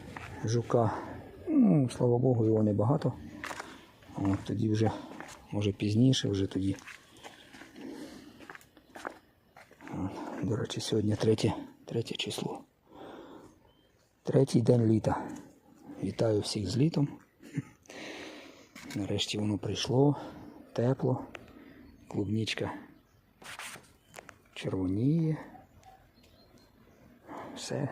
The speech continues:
все добре. Слава Богу. Піду мити руки від цієї краски.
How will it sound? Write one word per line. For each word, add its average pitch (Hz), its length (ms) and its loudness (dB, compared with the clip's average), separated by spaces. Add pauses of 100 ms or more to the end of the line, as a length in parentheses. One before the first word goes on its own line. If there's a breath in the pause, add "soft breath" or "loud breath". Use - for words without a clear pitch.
(120)
все 123 240 -4
добре. 101 360 -2 (140)
Слава 139 360 -4
Богу. 92 340 -6 (1120 loud breath)
Піду 110 220 2
мити 104 300 2
руки 147 340 4 (380 loud breath)
від 120 140 -4
цієї 113 180 2
краски. - 460 0